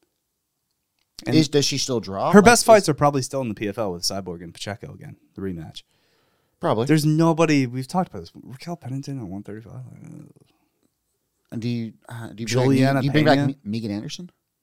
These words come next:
Speaker 1: <laughs> Dude, it's just in a bad spot. Um, I heard the idea of, like, having an open weight class above, like, we have one fifteen, one twenty-five,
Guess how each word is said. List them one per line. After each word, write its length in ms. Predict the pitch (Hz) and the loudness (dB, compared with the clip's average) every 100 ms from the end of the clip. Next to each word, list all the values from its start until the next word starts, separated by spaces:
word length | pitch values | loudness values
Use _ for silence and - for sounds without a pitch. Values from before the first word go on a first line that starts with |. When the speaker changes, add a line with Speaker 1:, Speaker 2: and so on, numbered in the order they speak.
| - | -20
Speaker 1:
<laughs> 1200 | 160 - _ - - _ _ - - _ _ _ | -18 -18 _ -20 -20 _ _ -20 -20 _ _ _
Dude, 300 | 107 95 - _ _ _ _ _ _ | -8 -8 -10 _ _ _ _ _ _
it's 260 | - 143 - | -6 -4 -4
just 220 | 190 - | -4 -2
in 140 | 143 110 | -2 -2
a 40 | |
bad 280 | 98 90 92 | -6 -8 -10
spot. 420 | - 95 98 90 _ _ _ _ _ _ _ _ - | -8 -6 -6 -8 _ _ _ _ _ _ _ _ -4
Um, 320 | 127 123 117 | -2 0 -2
I 100 | 120 | -4
heard 260 | 131 170 156 | 0 2 2
the 120 | 131 | 0
idea 280 | 117 107 110 | -2 -2 -6
of, 120 | 101 104 | -8 -10
like, 140 | 95 | -10
having 260 | 110 104 104 | -8 -8 -8
an 140 | 98 | -10
open 280 | 95 - 113 | -10 -10 -8
weight 160 | 113 107 | -8 -6
class 260 | 113 107 | -6 -6
above, 460 | - - 90 113 - _ | -8 -12 -12 -12 -14 _
like, 200 | 113 107 _ _ - | -12 -12 _ _ -4
we 60 | |
have 120 | 117 107 | -4 -2
one 140 | 131 | -4
fifteen, 500 | 143 123 120 113 110 - | -4 -6 -6 -6 -8 -12
one 160 | - 107 | -12 -10
twenty-five, 560 | - 104 - 87 90 | -6 -8 -6 -6 -8